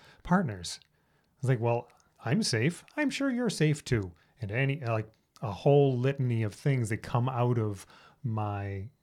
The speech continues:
sense of innate safety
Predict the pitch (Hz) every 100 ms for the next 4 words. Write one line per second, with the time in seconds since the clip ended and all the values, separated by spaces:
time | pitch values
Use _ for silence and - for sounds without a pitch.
0 | _ _ - - 117 101 - - 113 101
1 | 98 95 - _ _ _ 156 135 123 113
2 | - _ _ _ _ - - 113 - 101
3 | 104